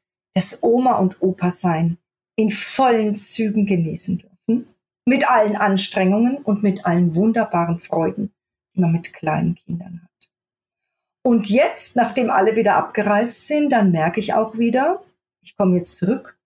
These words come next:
auf deinen wunderbaren Spruch, dass ich immer noch fest auf dem Boden stehe und dass ich diesen Raum, der jetzt wieder für mich da ist, für mich allein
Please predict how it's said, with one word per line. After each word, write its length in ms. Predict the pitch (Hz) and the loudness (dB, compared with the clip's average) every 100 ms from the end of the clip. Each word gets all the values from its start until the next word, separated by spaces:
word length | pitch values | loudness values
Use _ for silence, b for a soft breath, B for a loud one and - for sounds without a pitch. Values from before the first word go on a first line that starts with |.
| _ | _
auf 140 | - - | -14 -2
deinen 240 | 190 180 | 0 2
wunderbaren 480 | 180 175 180 165 165 | 2 2 0 -2 -2
Spruch, 460 | - - 233 - _ _ _ _ _ _ | -4 -4 -4 -6 _ _ _ _ _ _
dass 160 | 185 - | -2 -2
ich 260 | 175 - _ - | -2 -6 _ 0
immer 240 | 233 190 | 2 4
noch 280 | 175 170 - | 2 0 -4
fest 600 | - - 185 - - - | -18 -6 -2 -2 -4 -4
auf 160 | 165 - | -8 -4
dem 160 | 170 | -4
Boden 280 | 170 160 190 | -2 -4 -4
stehe 460 | - - 190 220 359 - _ _ _ _ _ _ _ _ _ | -6 -4 -2 -2 -6 -12 _ _ _ _ _ _ _ _ _
und 220 | 240 240 | 0 2
dass 160 | 277 254 | 2 0
ich 120 | - | -2
diesen 320 | 277 240 226 | 0 2 2
Raum, 540 | 196 185 180 196 262 254 | 2 2 4 4 2 2
der 160 | 233 | 2
jetzt 300 | 220 214 - | 2 0 0
wieder 260 | 240 262 247 | 0 2 0
für 260 | - 262 | -2 2
mich 560 | 240 277 370 - - - | 4 4 2 -2 -8 -6
da 220 | 160 143 | -4 -2
ist, 440 | - 175 - - - | -4 -2 -2 -2 0
für 80 | 180 | 2
mich 360 | 175 - - | 2 0 -4
allein 640 | 143 151 131 160 226 320 | -2 -2 -2 0 0 -2